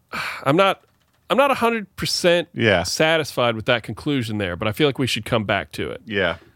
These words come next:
Speaker 1: Um, and maybe with, with fresh minds in a second. We need to write a second verse. I think we've got enough of a chorus here. Won't, won't somebody come
Speaker 2: Mm-hmm.
Speaker 1: and rock this adult baby to sleep? And then with the al-, adult baby sort of,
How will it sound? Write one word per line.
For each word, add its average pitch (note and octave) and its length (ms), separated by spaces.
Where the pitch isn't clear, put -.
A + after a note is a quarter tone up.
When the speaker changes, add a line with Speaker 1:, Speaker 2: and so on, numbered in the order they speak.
Speaker 1:
Um, A#2 600
and B2 100
maybe A#2 300
with, G2+ 260
with A2+ 160
fresh A#2+ 360
minds G#2 340
in F#2 80
a - 40
second. F#2 300
We D3+ 100
need A3+ 120
to G3+ 60
write F#3 180
a D#3 80
second D#3 340
verse. G#2 520
I C#3+ 60
think B3 140
we've D#4 100
got G#3+ 140
enough F3 260
of C3 100
a A2 40
chorus C#3+ 420
here. G2+ 160
Won't, A#2+ 360
won't C3 220
somebody C3+ 300
come A#2 100
Speaker 2:
Mm-hmm. A#2 80
Speaker 1:
and A2 120
rock A2 220
this A2 160
adult A2 400
baby G#2+ 280
to F2+ 60
sleep? - 460
And C3 160
then C3+ 160
with C3 160
the C3 160
al-, B2+ 320
adult B2+ 420
baby A2+ 800
sort A2+ 260
of, G2 360